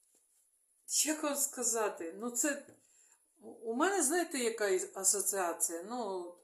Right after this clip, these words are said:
е, стануть сто хазяїк і почнуть, е, варити борщ.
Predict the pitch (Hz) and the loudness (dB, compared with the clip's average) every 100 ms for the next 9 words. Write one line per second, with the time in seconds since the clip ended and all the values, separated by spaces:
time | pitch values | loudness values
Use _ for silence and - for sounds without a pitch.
0 | - 185 185 175 170 170 160 - _ _ | -12 -8 -8 -4 -4 -6 -10 -18 _ _
1 | 165 160 - 262 269 254 - - 185 180 | -12 -2 0 2 2 0 -6 -2 -4 -2
2 | 190 - 220 220 208 233 240 214 180 180 | 0 0 0 -2 -2 0 0 0 -2 -6
3 | - 370 - 214 214 208 - - - _ | -6 -6 -6 -8 -10 -10 -18 -20 -20 _
4 | - 190 185 180 180 170 - - - - | -14 -8 -8 -8 -10 -14 -16 -20 -20 -4
5 | 190 208 220 214 185 147 143 - - - | 0 2 2 -2 -4 -6 -8 -10 -12 -16